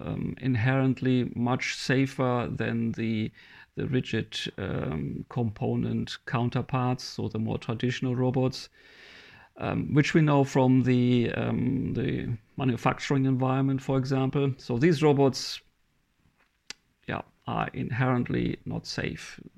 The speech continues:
They need to be safe, made safe possibly through software. The advantage of soft robots, soft material robots, is that they are fairly safe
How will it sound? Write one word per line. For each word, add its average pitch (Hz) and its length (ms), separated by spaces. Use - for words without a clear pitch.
They - 160
need 127 160
to - 80
be 120 120
safe, 117 480
made 135 280
safe 123 260
possibly 123 420
through 117 200
software. - 640
The 120 100
advantage 143 480
of 117 140
soft 175 320
robots, 147 360
soft - 300
material 143 320
robots, 135 320
is 127 380
that 120 220
they 117 160
are 117 420
fairly 113 500
safe 135 600